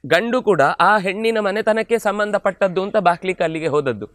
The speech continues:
ಅಂದ್ರೆ ಹಸ್ತಿನಾವತಿಗೆ ಶಂತನುವಿನ ಸಂಬಂಧ ಉಳಿತು, ಬಾಹ್ಲೀಕನ ಸಂಬಂಧ ಬಾಹ್ಲೀಕ ದೇಶಕ್ಕೆ, ಆ, ಅಲ್ಲಿಯೇ ಅದು ನೆಲೆಗೊಂಡು ಬಿಟ್ಟಿತು. ಇಂಥವ್ರು ಇವತ್ತು ಈ ಹಸ್ತಿನಾವತಿಯ ಜೊತೆಗೆ ಪ್ರೀತಿಯೇ ಇಲ್ಲದವರು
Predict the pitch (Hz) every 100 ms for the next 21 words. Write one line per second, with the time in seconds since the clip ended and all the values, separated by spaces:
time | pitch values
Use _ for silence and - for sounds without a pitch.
0 | _ _ - 165 175 165 - 214 214 208
1 | 202 185 180 185 208 208 202 190 180 185
2 | 190 180 170 190 - 131 175 - _ 151
3 | 156 - 240 226 214 202 190 185 196 226
4 | - _ - 156 175 185 170 156 208 185
5 | 160 180 127 - _ _ _ - - 165
6 | 156 147 104 - 165 214 240 214 - 160
7 | 165 156 151 226 202 196 156 123 120 117
8 | - _ - 220 262 240 262 262 233 226
9 | - 220 190 175 220 226 220 208 190 190
10 | 175 175 190 214 202 190 180 165 123 113
11 | _